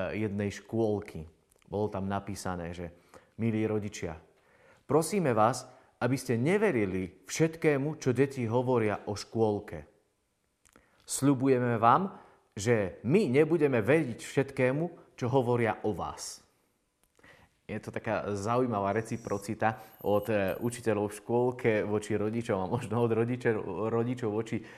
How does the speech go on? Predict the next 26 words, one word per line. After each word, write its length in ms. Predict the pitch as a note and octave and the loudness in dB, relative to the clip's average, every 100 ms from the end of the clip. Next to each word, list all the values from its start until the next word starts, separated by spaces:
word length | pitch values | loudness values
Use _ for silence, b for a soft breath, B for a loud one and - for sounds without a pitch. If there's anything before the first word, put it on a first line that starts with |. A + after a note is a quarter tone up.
| B B | B B
učiteľom, 720 | B2+ B2 C3+ C3+ A#2 G#2+ G#2+ | -4 -4 -2 2 2 2 -2
a, 560 | - G2 G#2 G2 G2 A2 | -2 -2 0 -2 -4 -6
v 40 | |
škôlke. 640 | - B2 B2+ C#3 C#3+ - - | -4 -2 0 0 -4 -6 0
A 80 | C3 | 2
je 80 | |
to 80 | E3 | 2
práve 320 | E3+ E3 F3+ | 2 4 4
preto, 320 | - D3+ D3 A#2 | 2 0 0 0
že 320 | A2+ - - - | 0 -2 -12 -4
niekedy, 560 | C3+ - C#3+ B2+ B2 | -2 -2 -2 -2 -4
a, 400 | - A2+ G#2+ G2+ | -4 0 0 2
tá 80 | A#2 | 0
pravda 880 | A2+ - C3+ E3 E3 A2+ A#2 D#3+ - - | 2 6 6 6 2 4 4 2 -6 -2
o 80 | - | 0
nás 480 | F3+ A#2 B2 C3+ - | 2 2 0 -2 -6
a 80 | G#2+ | -4
pravda 480 | - C#3+ D#3+ B2+ A2+ | 2 2 4 6 6
o 80 | |
tom, 160 | C3 A#2+ | 4 0
čo 240 | A2 B2+ | 0 0
vyjde, 300 | C#3+ D3 C3 A2+ | 0 -2 0 0
e, 60 | D#2 G#2 | 0 -2
navonok, 720 | A2 A#2+ B2 C3 B2 A#2+ A2+ | 2 2 2 0 2 2 0
čo 160 | - A#2 | -2 -4
prežívame, 720 | - B2 B2 A#2+ A2 A2 A#2+ | 0 0 0 -2 0 0 -2